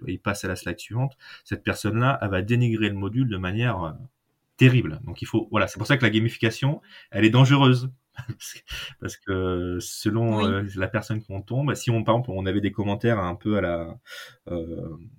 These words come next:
Speaker 1: un peu le site internet, euh, com-, comment avez-vous pensé avec les cinq étoiles et tout ça.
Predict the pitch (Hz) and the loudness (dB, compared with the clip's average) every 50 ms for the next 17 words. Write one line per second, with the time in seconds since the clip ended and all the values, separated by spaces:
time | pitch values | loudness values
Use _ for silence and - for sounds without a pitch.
0 | - 85 82 87 87 - - 92 95 - - - - 95 - - 87 92 92 92 | -16 -14 -12 -10 -10 -6 -4 -4 -4 -4 -6 -8 -8 -8 -8 -8 -10 -8 -4 -2
1 | 92 92 95 95 - - 85 80 76 80 80 - _ _ - - - _ _ _ | -2 -2 -2 -4 -6 -10 -12 -14 -12 -14 -18 -20 _ _ -20 -20 -20 _ _ _
2 | _ 107 92 85 - 101 101 104 101 98 92 95 95 98 95 - 95 92 - - | _ -10 -10 -6 -4 -2 0 0 0 0 0 -2 -4 -6 -6 -6 -8 -8 -8 -6
3 | - 101 101 104 101 95 87 82 87 82 - 92 87 - 98 95 - 117 - - | -2 0 0 2 2 0 0 -2 -4 -4 -6 -8 -8 -8 -10 -10 -8 -10 -10 -8
4 | - 98 98 95 95 92 85 - - - - 107 123 139 - | -6 -4 -2 -2 -2 -4 -6 -8 -12 -10 -6 -4 -4 -4 -4